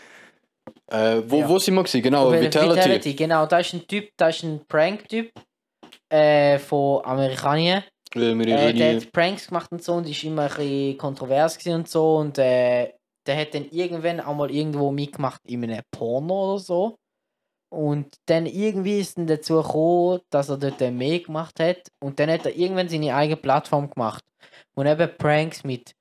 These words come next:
Speaker 2: freizügigen Weibern und so weiter, Nacktheit auf seinem, und eben halt auch so halbe Porn und so gemacht hat, auf seiner eigenen Webseite. Zum Teil eben, wo er auf YouTube nicht kann,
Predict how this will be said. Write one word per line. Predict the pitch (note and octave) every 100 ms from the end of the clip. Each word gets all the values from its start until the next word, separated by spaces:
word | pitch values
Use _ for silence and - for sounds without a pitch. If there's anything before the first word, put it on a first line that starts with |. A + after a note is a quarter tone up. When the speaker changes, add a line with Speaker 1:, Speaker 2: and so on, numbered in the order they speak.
| _ _ -
Speaker 2:
freizügigen | - C3 D3+ D3+ E3 C#3+ D3+ D3 C#3
Weibern | E3 F3+ E3+ F3 F3+ F3+ F3+ A#2
und | D3+ D#3
so | D3+
weiter, | E3 F3+ D#3 D3 C#3+
Nacktheit | C#3 E3+ - - D#3 D#3 D#3
auf | C#3+
seinem, | - D3 C#3
und | C3+
eben | C3+ C3+
halt | C3+ C#3 C3+
auch | B2+
so | B2+ B2+
halbe | C3+ C3 B2+
Porn | - D3 E3
und | E3+
so | - D#3
gemacht | D3+ D3 -
hat, | D3
auf | D3+
seiner | - F3 D#3
eigenen | D#3 E3 F3
Webseite. | F3 - C3+ - A2+
Zum | - D#3+
Teil | D3 D3 D3+
eben, | E3+ - _ _ _ -
wo | D3
er | D3+ C#3+
auf | C3+
YouTube | C3+ - C#3 -
nicht | B2 E3+ G3
kann, | - - B2+ E3+